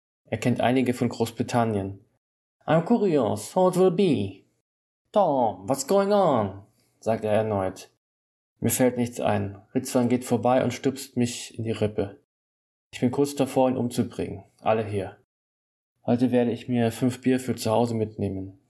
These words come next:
Alle zusammen für fünf Euro aus dem Kühlschrank im Bistro. Mitarbeiterrabatt. Jetzt warte ich erstmal mit den anderen, bis die nächsten Essen fertig sind.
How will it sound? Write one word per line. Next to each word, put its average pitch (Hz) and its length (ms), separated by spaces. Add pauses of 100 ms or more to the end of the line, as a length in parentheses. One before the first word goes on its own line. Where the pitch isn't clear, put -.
Alle 120 240
zusammen 120 500
für 117 200
fünf 127 260
Euro 107 500
aus 107 120
dem 104 160
Kühlschrank 117 440
im 101 120
Bistro. - 560 (320)
Mitarbeiterrabatt. 101 960 (640)
Jetzt 123 200
warte 127 200
ich 127 100
erstmal 123 320
mit 117 120
den 113 120
anderen, 131 560 (260)
bis 120 140
die 120 120
nächsten 117 340
Essen 110 240
fertig 104 400
sind. 95 280